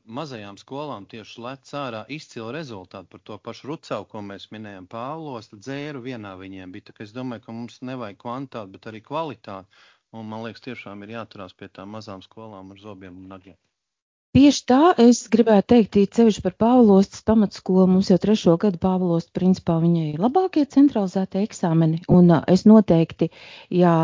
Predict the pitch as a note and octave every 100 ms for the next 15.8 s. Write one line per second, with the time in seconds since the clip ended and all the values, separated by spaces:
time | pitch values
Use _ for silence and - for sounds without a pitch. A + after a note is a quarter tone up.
0 | E3+ - - - - E3 E3+ E3 F3 -
1 | - _ _ _ - F#3+ - G#3 F#3 A3
2 | D4+ F4+ - C4 C4 B3+ A#3+ C4 B3 G#3
3 | A#3 - G3 E3 - F#3 G3 E3 D#3+ F3
4 | E3 E3 E3 D3+ G#3+ A3 E3+ E3 D#3+ D#3
5 | - F3+ F3 E3 D3+ D3 D3+ D#3 D3 F3+
6 | B3+ C4+ A#3+ - - - - - - G3
7 | F#3+ - E3+ E3 E3+ D3 - F3 F#3+ F#3+
8 | E3 D3+ D3+ D#3+ D#3+ D3+ - D#3 E3 -
9 | - _ - D3+ - D3+ D#3+ E3+ E3+ -
10 | - - - - - - - - - -
11 | E3+ D#3+ F3 - - - - F3 F3+ -
12 | D#3+ - E3+ G3 F#3+ - E3+ D#3+ E3+ F3+
13 | E3 E3 - - G3+ A#3+ E3+ D#3 D3+ D3+
14 | D#3+ G3 E3+ D3+ D3 D3+ D3+ C#4 C4 F3+
15 | - D#3 D3 - E3 F3+ -